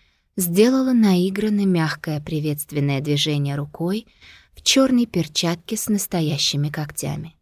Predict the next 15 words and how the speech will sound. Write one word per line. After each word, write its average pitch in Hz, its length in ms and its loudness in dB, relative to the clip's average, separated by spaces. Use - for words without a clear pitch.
Мария 175 460 4
улыбнулась, 175 720 2
а 190 160 2
принцесса 185 720 -2
мурлыкнула 160 720 -2
в 165 40 -6
ответ. 156 500 -8
«А 143 200 6
это 139 480 0
мой 165 400 6
дорогой 139 560 4
друг 135 520 0
Ноэл». 127 680 0
Ноэл 151 500 6
Кауарт, 147 680 0